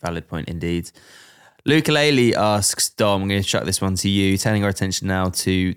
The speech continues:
the Liverpool match. How hard are we praying for an Arsenal-Liverpool draw? Adds an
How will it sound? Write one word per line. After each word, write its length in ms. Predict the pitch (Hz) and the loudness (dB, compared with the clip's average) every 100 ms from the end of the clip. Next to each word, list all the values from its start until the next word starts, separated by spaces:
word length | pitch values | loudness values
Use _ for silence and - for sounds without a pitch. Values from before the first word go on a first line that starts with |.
| - | -4
the 200 | 95 90 | -2 0
Liverpool 380 | 90 95 - 85 | 0 -2 -4 -4
match. 380 | 82 85 - - | -2 -2 -2 -4
How 400 | - 139 143 143 | -2 2 2 2
hard 480 | 127 139 131 110 - | 0 0 2 2 0
are 40 | |
we 140 | 101 98 | 0 0
praying 380 | - 101 98 92 | 0 0 0 -2
for 180 | 92 | -2
an 80 | 92 - | -2 0
Arsenal-Liverpool 920 | 98 98 - 92 92 - 82 87 87 | 0 0 -2 -2 -2 -2 -8 -6 -6
draw? 600 | - 90 95 85 80 80 - - - - | -4 0 2 2 0 -2 -10 -20 -6 -2
Adds 220 | 117 | 0
an 100 | 113 | 2